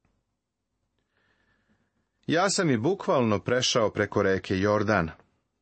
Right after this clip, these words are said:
To uopšte nije bilo prijatno iskustvo. Bio sam u autobusu koji se pet puta zaustavljao. Dok smo došli do Allenby mosta, meni je bilo toliko muka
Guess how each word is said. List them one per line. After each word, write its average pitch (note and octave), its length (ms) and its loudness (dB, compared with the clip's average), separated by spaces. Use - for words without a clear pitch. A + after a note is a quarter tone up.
To E3 160 0
uopšte C#3+ 440 0
nije A#2 240 0
bilo G#2 320 0
prijatno F2 520 -2
iskustvo. F2+ 720 -4
Bio G#2 360 0
sam G2 360 0
u G#2 140 0
autobusu G#2+ 840 -2
koji D#3+ 220 0
se C#3+ 260 -4
pet F#3 400 -2
puta A#2+ 360 0
zaustavljao. F2+ 720 -2
Dok G2 320 -2
smo G#2+ 180 -2
došli B2 440 -2
do A#2 100 0
Allenby A#2 580 0
mosta, A#2+ 500 -2
meni E3 280 0
je D3 100 2
bilo C#3+ 340 0
toliko C3 480 -2
muka G#2+ 480 -2